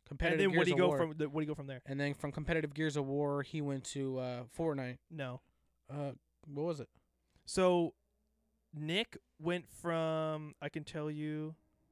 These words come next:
Speaker 1: We're gonna get a history class on Twitch.
Speaker 2: We're getting history class on these three people, <laughs> individuals.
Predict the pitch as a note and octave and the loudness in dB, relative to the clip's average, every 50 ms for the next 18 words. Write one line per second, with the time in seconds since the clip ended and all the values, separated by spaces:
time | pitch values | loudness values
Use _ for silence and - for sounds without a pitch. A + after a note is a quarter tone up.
0 | _ _ _ - C#3 C3+ C3 C3+ B2+ B2 C#3 C3+ - - C#3+ C3 - C#3 C3+ C3+ | _ _ _ -12 -10 -8 -6 -6 -4 -4 -4 -4 -4 -6 -8 -8 -8 -8 -10 -10
1 | - C3+ C3 - - C3 D3 D#3+ - - _ _ _ _ _ _ _ _ _ _ | -10 -12 -14 -12 -10 -10 -10 -12 -14 -20 _ _ _ _ _ _ _ _ _ _
2 | _ - E3+ F#3 G#3 G3+ G3+ G3+ - G3+ F#3+ - F#3 E3+ D#3+ D#3+ - - - - | _ -4 -2 -2 -2 -2 -4 -2 -2 -2 -2 0 0 2 2 0 -2 -6 -10 -8
3 | C#3+ C#3 C3+ C3 C3 C3 B2+ B2+ - - C#3 C#3 C3+ C#3+ C#3 - C#3 C3+ - C#3 | -8 -6 -6 -6 -8 -10 -10 -8 -4 -4 -2 -2 -2 -4 -4 -6 -6 -6 -6 -8
4 | C#3 - C3+ B2+ B2+ B2 - - - C#3+ C#3 C3 C3 B2+ C3+ B2+ B2 B2 - - | -8 -8 -10 -10 -10 -12 -14 -14 -16 -12 -10 -8 -8 -8 -6 -8 -8 -8 -10 -12
5 | - | -12